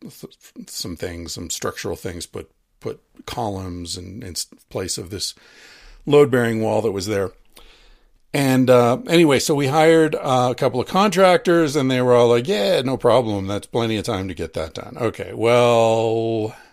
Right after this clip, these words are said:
famous fucking last words. So we basically, um, had planned to go to the Bombay Beach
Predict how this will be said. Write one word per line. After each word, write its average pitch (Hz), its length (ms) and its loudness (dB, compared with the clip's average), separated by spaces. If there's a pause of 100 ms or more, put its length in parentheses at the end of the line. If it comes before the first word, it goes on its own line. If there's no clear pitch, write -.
(1500)
famous - 760 -8
fucking - 380 -8
last 90 320 -8
words. 95 540 -12 (360)
So 120 220 2
we 147 460 0
basically, 113 1080 -2 (1080)
um, 98 580 -6
had 117 220 -10
planned 110 320 -6
to 117 80 -10
go 101 280 -4
to 98 540 -6
the 95 140 -10
Bombay 104 440 -4
Beach 101 640 -8